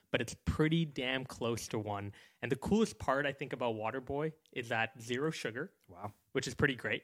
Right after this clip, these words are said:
Speaker 1: A
Speaker 2: Yep.
Speaker 1: lot of drinks out there, they stack up a bunch of sugar,
Speaker 2: Of course.
Speaker 1: which makes you crash even harder,
Speaker 2: <laughs> Yeah.
Speaker 1: but thankfully not with Waterboy.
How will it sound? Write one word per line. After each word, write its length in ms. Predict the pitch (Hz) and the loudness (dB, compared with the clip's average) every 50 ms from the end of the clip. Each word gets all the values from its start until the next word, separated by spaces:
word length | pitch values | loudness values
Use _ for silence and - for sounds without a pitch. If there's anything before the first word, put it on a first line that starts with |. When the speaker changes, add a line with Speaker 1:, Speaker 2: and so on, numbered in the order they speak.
| - - | -4 -4
Speaker 1:
A 60 | 127 | -2
Speaker 2:
Yep. 120 | 117 123 131 | -2 -2 0
Speaker 1:
lot 340 | 143 147 151 160 165 180 185 | 0 2 4 6 6 6 6
of 140 | 175 165 147 | 6 2 0
drinks 400 | - - 151 131 135 139 135 - | -2 0 0 0 0 0 -2 -2
out 200 | 131 131 127 - | -2 -2 -2 -2
there, 180 | 127 127 131 139 | -4 -4 -4 -4
they 200 | - - 113 107 | -4 -4 -4 -4
stack 520 | - - - - - 160 127 135 147 - | -4 -6 -8 -6 -2 -2 0 0 0 -2
up 140 | 165 - - | -4 -6 -6
a 20 | 135 | -6
bunch 300 | 120 135 127 127 - 131 | -6 -6 -6 -6 -6 -8
of 60 | - | -4
sugar, 320 | - - 131 113 127 131 | -2 -2 -2 0 2 2
Speaker 2:
Of 40 | - | 2
course. 280 | 101 98 92 - - - | 2 0 -2 -6 -8 -4
Speaker 1:
which 180 | - 135 120 135 | -2 0 0 2
makes 220 | 143 139 135 - | 0 -2 -2 -2
you 60 | - 131 | -4 -6
crash 500 | - - - 156 127 135 - - - - | -4 -2 0 0 2 2 0 0 -2 -4
even 180 | 131 123 123 | -6 -6 -6
harder, 380 | 117 - 127 113 107 131 151 165 | -6 -2 -2 0 0 0 0 0
Speaker 2:
<laughs> 20 | |
Yeah. 260 | 120 110 101 95 98 - | 0 -2 -2 -2 -2 0
Speaker 1:
but 160 | - 127 - | 0 0 0
thankfully 380 | - 143 135 - - - 139 131 | 0 -2 -2 -2 0 0 0 2
not 240 | 123 117 117 120 127 | 2 2 0 0 0
with 100 | 123 117 | -2 -2
Waterboy. 540 | 117 110 107 113 120 113 123 123 160 202 | -2 -2 -2 0 -2 -2 -2 -2 -2 -2